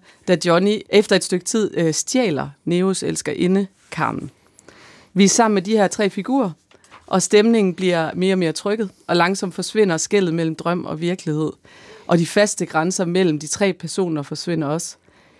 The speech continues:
Og det er som om nattens logik kommer på spil på en eller anden måde.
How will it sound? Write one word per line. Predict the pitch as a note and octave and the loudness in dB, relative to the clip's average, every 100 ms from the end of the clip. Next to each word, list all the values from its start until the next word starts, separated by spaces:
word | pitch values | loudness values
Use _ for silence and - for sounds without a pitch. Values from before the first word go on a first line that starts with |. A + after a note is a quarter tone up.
| _ | _
Og | - | -4
det | F3+ | -2
er | |
som | F3+ G3 | 2 4
om | G3+ | 4
nattens | F3+ F#3 G#3 - E3+ - | 2 2 2 2 -2 -2
logik | E3 - G3 - - _ _ _ _ _ _ _ _ _ | -4 -2 -4 -6 -16 _ _ _ _ _ _ _ _ _
kommer | - D#3+ D3+ | -4 -2 -2
på | D#3 | -4
spil | - D#3+ E3 F3+ | -4 0 0 -2
på | F3 | -4
en | E3 | -4
eller | D3+ | -2
anden | D3 D3+ | -2 -2
måde. | D3+ | -4